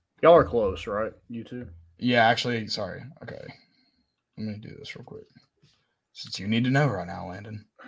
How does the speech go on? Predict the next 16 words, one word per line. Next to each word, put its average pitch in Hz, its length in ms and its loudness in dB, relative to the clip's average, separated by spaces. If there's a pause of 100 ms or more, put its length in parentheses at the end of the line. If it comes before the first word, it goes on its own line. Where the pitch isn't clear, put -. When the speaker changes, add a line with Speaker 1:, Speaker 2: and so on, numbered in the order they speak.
(320)
Speaker 1:
I'll 131 120 -8
just, 156 320 -10
I, 131 200 -10
I - 40 -10
just 143 160 -10
like, 156 140 -6 (260)
I 139 60 -6
like 175 180 0
to - 80 0
be 139 180 6
in 135 100 4
the 117 60 0
know. 95 360 -4 (500)
Um, 101 480 0 (180)
Speaker 2:
<clears throat> - 200 -18
Yeah, 131 240 0